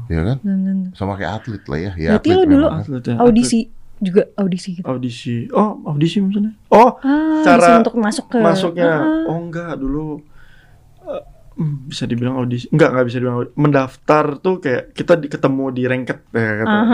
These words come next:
Speaker 3: ranked. Kita nunjukin skill kita gitu kan. Dia
Speaker 2: Ah.
Speaker 3: tertarik, dia hubungin kita gitu.
Speaker 2: Ah.
Speaker 3: Ya udah.
Speaker 2: Oh, karena dia
Speaker 3: Masuk.
Speaker 2: generasi awal, Mas.
Speaker 3: Generasi
Speaker 2: Peletakan
Speaker 3: awal.
Speaker 2: batu per-, pertama nih. Tuh.
Speaker 3: Mm-mm.
Speaker 1: Lu ngerti banget sih, Ju.
Speaker 2: Ya kan ngikutin main gamenya juga.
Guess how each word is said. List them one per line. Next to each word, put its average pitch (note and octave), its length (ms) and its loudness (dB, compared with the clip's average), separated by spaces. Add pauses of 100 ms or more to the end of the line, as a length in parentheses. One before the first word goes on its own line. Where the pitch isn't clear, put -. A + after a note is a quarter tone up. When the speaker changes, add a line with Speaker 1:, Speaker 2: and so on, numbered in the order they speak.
(120)
Speaker 3:
ranked. - 200 -2 (100)
Kita - 240 -2 (640)
nunjukin B2 460 -2
skill A#2 260 -6
kita A2 340 -6
gitu G#2+ 240 -10
kan. G#2 400 -2
Dia - 80 -2
Speaker 2:
Ah. - 20 -6
Speaker 3:
tertarik, A#2+ 460 0
dia B2+ 240 0
hubungin A#2 420 -6
kita A2 360 -6
gitu. G#2+ 160 -6
Speaker 2:
Ah. A3 420 -4
Speaker 3:
Ya A#3 160 -2
udah. A#3+ 160 -2 (340)
Speaker 2:
Oh, - 80 -12
karena F#3 260 -8
dia G3+ 360 -6
Speaker 3:
Masuk. D3 240 -12
Speaker 2:
generasi E3+ 400 -6
awal, F#3+ 300 -8
Mas. G#3+ 380 -12
Speaker 3:
Generasi A3 360 0
Speaker 2:
Peletakan G3+ 340 0
Speaker 3:
awal. F#3+ 100 -2
Speaker 2:
batu F#3 140 -6
per-, - 240 -10
pertama G#3+ 380 0
nih. C4+ 240 2 (580)
Tuh. B3 220 -10 (400)
Speaker 3:
Mm-mm. A#2 320 -4
Speaker 1:
Lu D3+ 160 0
ngerti B2 240 -2
banget E2+ 260 -8
sih, A#2+ 140 -8
Ju. C3 80 -6 (460)
Speaker 2:
Ya A#3 160 0
kan C4 120 0
ngikutin C#4+ 460 0
main F#3+ 220 -2
gamenya G#3+ 260 0
juga. G#3 160 -8